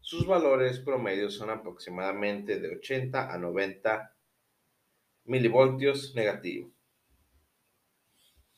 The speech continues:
<clears throat> Velocidad de la conducción de las señales en el músculo cardíaco. La velocidad de la conducción de la señal del potencial de acción excitador a lo largo de las fibras musculares auriculares y ventriculares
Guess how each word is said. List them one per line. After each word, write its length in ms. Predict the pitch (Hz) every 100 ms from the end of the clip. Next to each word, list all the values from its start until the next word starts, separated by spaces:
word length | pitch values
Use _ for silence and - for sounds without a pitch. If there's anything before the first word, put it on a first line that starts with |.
| _ - -
<clears throat> 640 | 131 123 120 147 - - - _ _ _ _ _ _ _ _ _ - - _ _ _ -
Velocidad 480 | 117 110 113 113 127
de 80 | 139
la 180 | 127 -
conducción 540 | 90 92 92 110 113
de 60 | 117
las 180 | 101 -
señales 500 | 92 92 95 107 101
en 80 |
el 80 | 90
músculo 400 | 92 92 - 101
cardíaco. 560 | 110 123 151 143 - - _ _ _ _ _ _ _ _ _
La 160 | - 120
velocidad 520 | 143 143 143 143 151
de 80 | 170
la 160 | 151
conducción 640 | - 104 98 - - 123 131
de 80 | 131
la 120 | 90
señal 480 | - 90 95 104 117
del 160 | 117
potencial 560 | 90 87 90 - 98 98
de 80 | 98
acción 400 | - - 104 104
excitador 800 | 101 87 87 90 95 110 117 -
a 80 | 87
lo 160 | 85
largo 380 | 87 92 92 90
de 100 | 85
las 180 | 85 -
fibras 360 | 110 110 113
musculares 680 | 104 92 - 87 87 90 -
auriculares 680 | 87 80 - 85 98 101 98
y 40 |
ventriculares 840 | 95 92 95 98 101 113 104 104 -